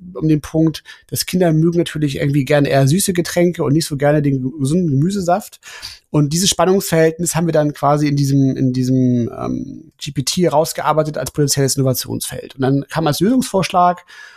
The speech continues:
ähm, am Ende raus, dass man so ein, so ein, äh, Saft hat, ich, auch mit so einem Namensvorschlag sogar, aber ich jetzt vergessen, wie der hieß,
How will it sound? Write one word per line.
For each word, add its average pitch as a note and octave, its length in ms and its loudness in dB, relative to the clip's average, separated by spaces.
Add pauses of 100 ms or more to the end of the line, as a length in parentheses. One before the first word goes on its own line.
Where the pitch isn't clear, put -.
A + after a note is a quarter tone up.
(220)
ähm, D3 680 4 (380)
am C#3 160 -2
Ende E3 220 2
raus, D#3 420 2
dass - 160 -8
man D#3 120 0
so D3 80 0
ein, C#3 120 2
so C3+ 100 0
ein, C3 240 2
äh, C3 480 -6
Saft E3 340 -2
hat, F3+ 160 -6
ich, C3+ 140 -8 (580)
auch C#3+ 100 -2
mit C#3 100 -2
so C3+ 60 -2
einem B2+ 60 2
Namensvorschlag F#3 720 -2
sogar, E3 220 -2
aber D3 80 -2
ich C#3 60 -2
jetzt - 100 -8
vergessen, D3 340 -2
wie - 20 0
der D#3 80 2
hieß, E3 200 -2